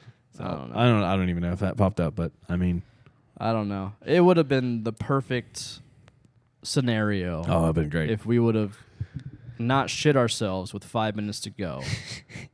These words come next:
Speaker 2: And
Speaker 1: Literally.
Speaker 2: we, we advance, and,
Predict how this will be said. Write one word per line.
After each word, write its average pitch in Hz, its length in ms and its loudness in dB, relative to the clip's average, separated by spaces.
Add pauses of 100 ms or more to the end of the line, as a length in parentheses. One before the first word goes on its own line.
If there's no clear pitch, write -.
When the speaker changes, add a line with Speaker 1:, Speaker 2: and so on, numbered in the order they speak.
(260)
Speaker 2:
And 92 180 0
Speaker 1:
Literally. 131 240 4
Speaker 2:
we, 120 240 2
we 131 40 2
advance, 110 840 -2
and, 98 320 -6